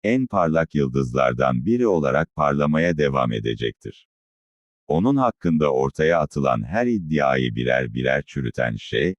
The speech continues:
onun karakterli duruşudur. İnsanlar geçer, sözler unutulur ama bir sanatçının bıraktığı iz asla silinmez. Sıla, bu izi şimdiden derin bir şekilde bırakmış durumda. Onun hikayesi,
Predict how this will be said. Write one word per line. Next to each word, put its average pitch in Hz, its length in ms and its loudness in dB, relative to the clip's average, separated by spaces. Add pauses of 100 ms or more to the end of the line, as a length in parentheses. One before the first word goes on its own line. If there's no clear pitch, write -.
(180)
onun 117 320 0
karakterli 78 760 0
duruşudur. 60 640 -6 (840)
İnsanlar 90 640 2
geçer, 71 540 -2 (160)
sözler 80 480 0
unutulur 67 640 -4 (240)
ama 90 340 0
bir 131 140 0
sanatçının 73 800 0
bıraktığı 67 640 0
iz 110 240 -2
asla 67 480 -2
silinmez. 53 680 -8 (720)
Sıla, 69 500 0 (200)
bu 120 200 0
izi 104 300 0
şimdiden 71 640 0
derin 67 400 0
bir 127 140 0
şekilde 90 640 -2
bırakmış 71 580 -2
durumda. 55 400 -4 (440)
Onun 95 340 2
hikayesi, 67 760 -2